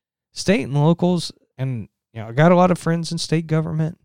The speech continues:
and I know here in Indiana, they're doing a lot. So I really can't, you know,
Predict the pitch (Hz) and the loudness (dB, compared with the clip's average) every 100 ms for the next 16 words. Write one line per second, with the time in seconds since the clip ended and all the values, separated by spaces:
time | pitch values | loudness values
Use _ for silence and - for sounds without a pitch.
0 | _ 127 120 117 147 156 156 143 156 151 | _ -6 -2 2 4 6 4 2 2 2
1 | 151 151 147 147 135 120 123 147 160 139 | 0 0 0 0 -2 -2 2 2 2 -2
2 | 131 123 143 139 - _ - 123 113 151 | -2 0 0 -2 -8 _ -10 -8 -6 -6
3 | 139 160 - 156 135 127 - _ _ | -4 -4 -2 -2 -4 -8 -14 _ _